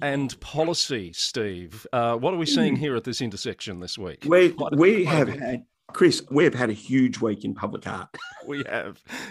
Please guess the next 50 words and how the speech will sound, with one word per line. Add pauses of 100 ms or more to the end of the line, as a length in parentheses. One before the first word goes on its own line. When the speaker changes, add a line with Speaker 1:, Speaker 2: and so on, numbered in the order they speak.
Speaker 1:
We
have.
It's
been
cheeky,
it's
been
subversive,
but (100)
ultimately
it's
been
quite
beautiful. (360)
Speaker 2:
It
has,
but
it's
not
allowed
to
be
cheeky
and
subversive
in
Adelaide.
Where, (240)
are
we
starting
in
Adelaide
or
are
we
Speaker 1:
Yeah,
Speaker 2:
starting
Speaker 1:
ma-,
yeah,
we
may
as
well
now
that
I've
done
that,
yes.